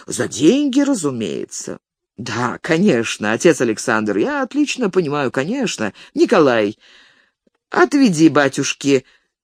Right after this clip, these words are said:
три десятины в пьяном лагу. Вот, батюшка, можете убирать. Чем могу-с?"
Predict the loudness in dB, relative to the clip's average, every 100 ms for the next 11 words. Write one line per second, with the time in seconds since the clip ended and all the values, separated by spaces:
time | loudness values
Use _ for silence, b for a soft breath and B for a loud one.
0 | _ 6 8 8 4 0 0 -2 0 2
1 | 4 4 2 2 0 -10 0 4 4 4
2 | 4 4 4 2 -2 -2 _ B B -4
3 | -2 4 4 4 0 -2 -4 -4 0 0
4 | 0 _ _ b b -6 -2 0 2 0
5 | -2 2 2 4 0 2 0 0 -4 -10
6 | b b b b _ -20 -8 0 4 4
7 | 4 -2 -2 -2 2 0 0 -6 -6 -12
8 | -14 -18